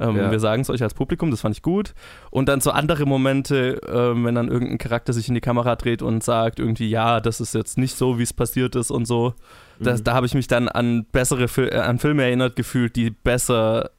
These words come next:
Speaker 1: die das besser gemacht haben als, als dieser Film. Weil's hier halt, halt nicht so wirklich durchgezogen wurde und nur immer mal so ein Gimmick war.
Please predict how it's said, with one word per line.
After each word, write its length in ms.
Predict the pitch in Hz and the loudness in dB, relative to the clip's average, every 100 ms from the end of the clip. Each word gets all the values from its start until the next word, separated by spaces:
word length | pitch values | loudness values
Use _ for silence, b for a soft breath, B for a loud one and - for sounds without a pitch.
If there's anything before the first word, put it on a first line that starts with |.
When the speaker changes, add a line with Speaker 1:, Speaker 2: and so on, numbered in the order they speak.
| - | -2
Speaker 1:
die 60 | |
das 120 | 117 - | -2 0
besser 280 | 123 123 | 0 2
gemacht 340 | 110 107 107 - | 2 0 -2 -2
haben 120 | 110 | -2
als, 340 | 110 - - - _ | -2 -6 -10 -18 _
als 160 | 113 - | -6 -2
dieser 320 | 131 123 110 | -2 2 0
Film. 380 | - 110 104 98 b b b b - | 0 -2 -2 -6 b b b b -4
Weil's 180 | 107 | -4
hier 220 | - 127 113 | 0 0 2
halt, 160 | 107 - - | 0 -2 -2
halt 240 | 117 101 | -2 0
nicht 120 | 117 | -4
so 120 | - 113 | -2 -4
wirklich 240 | 110 107 | -4 -2
durchgezogen 760 | 135 151 - 120 117 117 117 | 0 0 0 -2 0 0 0
wurde 360 | 110 113 117 117 | 0 2 2 0
und 260 | 123 110 123 | 0 -2 0
nur 160 | 120 | 0
immer 160 | 117 113 | 2 2
mal 160 | 110 | 2
so 100 | 104 | 0
ein 80 | 104 - | -2 0
Gimmick 340 | 131 120 - | 0 0 0
war. 280 | - 104 110 | -2 0 -2